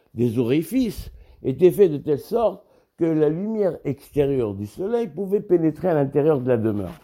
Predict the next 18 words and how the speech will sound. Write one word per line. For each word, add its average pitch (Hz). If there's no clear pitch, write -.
Dans 190
le 240
temple, 233
c'était 185
exactement 175
à 147
l'inverse 127
que -
ce 123
qui 107
était 110
construit. 95
Il 135
était 131
à 123
la 151
fois 123
ouvert 185